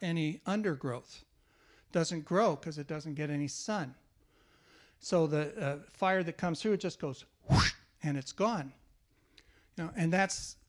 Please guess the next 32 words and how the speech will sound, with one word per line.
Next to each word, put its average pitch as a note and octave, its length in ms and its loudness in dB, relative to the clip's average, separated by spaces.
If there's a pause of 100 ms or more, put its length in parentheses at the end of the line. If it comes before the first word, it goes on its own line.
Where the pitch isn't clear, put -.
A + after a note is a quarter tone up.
(180)
but G3 120 4
when F3+ 180 4
a E3 60 2
tree F3 280 0
falls, F3+ 800 2
now F3+ 240 6
there's E3+ 440 4
light F#3 380 0
that E3 140 -6
comes E3 340 0
in, A3 260 4
and D#3 240 2
whatever's E3 500 2
there G3+ 340 2
can E3 180 -4
now D3+ 140 -2
start D3 360 -6
to D3 80 -10
grow G3+ 300 4
again, C#3 300 0
and C#3 120 0
that's C#3+ 200 -4
how C#3+ 200 -6
it C#3+ 140 -10
replenishes E3+ 680 -6
itself. - 360 -14 (1300)
Uh, C#3+ 240 0 (180)
so - 240 2
we, F#3 300 4
we F3+ 160 2
have G#3+ 320 4
to F3+ 280 4